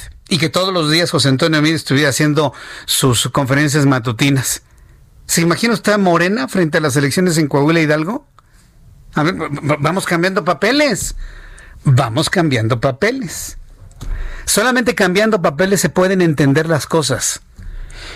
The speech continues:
Y es lo que hace algún tiempo hice, ¿no? Cambié algunos papeles para que se puedan entender las posiciones. Por lo tanto, ¿qué es lo que está haciendo Morena? Está se-, haciendo exactamente lo que hacía el pri. Es el pri renovado, es el pri, el pri nuevo.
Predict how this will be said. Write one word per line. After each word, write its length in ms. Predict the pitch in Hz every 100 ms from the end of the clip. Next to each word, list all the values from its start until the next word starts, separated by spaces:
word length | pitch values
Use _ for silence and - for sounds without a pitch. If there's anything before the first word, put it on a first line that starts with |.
| - -
Y 120 | 151
es 100 | 175
lo 80 | 196
que 220 | 165 143
hace 180 | 139 165
algún 220 | 135 135
tiempo 680 | 135 127 117 156 131 113 123
hice, 300 | 240 - 143
¿no? 180 | 123 -
Cambié 300 | - 101 110
algunos 260 | 110 147 143
papeles 500 | 160 - 180 156 160
para 160 | 127
que 80 | 104
se 120 | 110
puedan 260 | 113 135 139
entender 400 | 135 135 120 123
las 160 | 123
posiciones. 720 | - 135 135 135 185 240 - - - - - - - - - - -
Por 160 | 185 190
lo 100 | 190
tanto, 240 | 226 214
¿qué 60 | 233
es 60 |
lo 60 | 220
que 80 | 185
está 140 | 202
haciendo 240 | 170 196
Morena? 340 | 190 175 190 165
Está 240 | 139 - 165
se-, 240 | - 190
haciendo 380 | - - 165 156
exactamente 760 | 143 - 196 - 196 170 180 196
lo 100 | 131
que 100 | 120
hacía 120 | 123
el 60 |
pri. 180 | 104 - - - - - - - - - - - -
Es 120 | 135
el 100 | 156
pri 140 | 143
renovado, 400 | 170 175 143 143
es 80 | 123
el 80 | 131
pri, 320 | 120 170 196
el 220 | - 135 120
pri 160 | 156
nuevo. 460 | 165 156 147 104